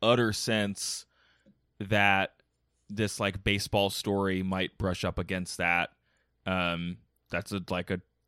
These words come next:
a sh-, the two primary baseball playing cultures are Japan and America, and it's, like, it's part of history, and that, that is an unfortunate, the internment camp situation is a thing, as you said, that we don't talk about enough, but, like,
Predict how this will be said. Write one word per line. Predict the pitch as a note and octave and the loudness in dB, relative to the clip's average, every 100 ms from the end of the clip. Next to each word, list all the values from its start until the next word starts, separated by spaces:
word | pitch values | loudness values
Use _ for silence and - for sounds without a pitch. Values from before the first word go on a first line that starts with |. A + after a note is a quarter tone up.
| _ - | _ -6
a | F2+ | -4
sh-, | - - | -4 -4
the | G#2 G2+ F#2 | 2 2 0
two | - C3 A#2+ A#2 A2 - | 2 4 4 2 -2 -4
primary | - A#2 A#2 A2 A2+ | 2 4 4 4 4
baseball | A2+ A#2 A2+ A2 | 4 2 2 0
playing | A2 A#2 A2 | 0 0 0
cultures | G#2+ A2 A2+ G#2+ | -2 -2 0 -2
are | G#2 | -2
Japan | A2 A#2 G#2 G#2 | -2 -2 -2 -2
and | G2+ | -2
America, | G#2 G#2 G#2 A2 | -2 -2 -2 0
and | G2 F#2 F2+ | 0 0 -2
it's, | F2 - | -6 -6
like, | F#2+ F#2 | -4 -4
it's | G#2 - | -8 -8
part | - G2 F#2+ | -2 0 0
of | F2 | -2
history, | F#2 - F#2+ F#2 F2+ | -8 -6 -4 -2 -2
and | F2 F2 E2+ _ - - _ _ _ - | -2 -6 -8 _ -20 -20 _ _ _ -10
that, | F2 G2 - | -6 -6 -6
that | E2+ F#2 F#2 | -6 -2 -2
is | F2+ F2+ - | -4 -6 -6
an | G#2 | -4
unfortunate, | - G#2+ G#2 A2+ G#2 - G#2+ G2+ - - | 0 0 0 -4 -4 -6 -6 -6 -6 -10
the | F#2+ | -10
internment | F#2+ D#3 D3+ C3 - | -2 0 0 0 -2
camp | A#2 G#2+ - _ | -2 -2 -6 _
situation | - A2 G#2 G2 - G2 | -14 -6 -4 -4 -4 -8
is | F#2+ | -6
a | |
thing, | F2+ F#2+ F#2 | -6 -6 -4
as | F2+ | -8
you | F#2 | -10
said, | - F2 | -8 -8
that | D2+ | -8
we | F2 | -8
don't | E2+ | -8
talk | F2+ F2+ | -8 -8
about | F2 F2 | -8 -8
enough, | F2 E2+ - | -8 -10 -8
but, | F#2 | -6
like, | E2 E2 - | -4 -4 -6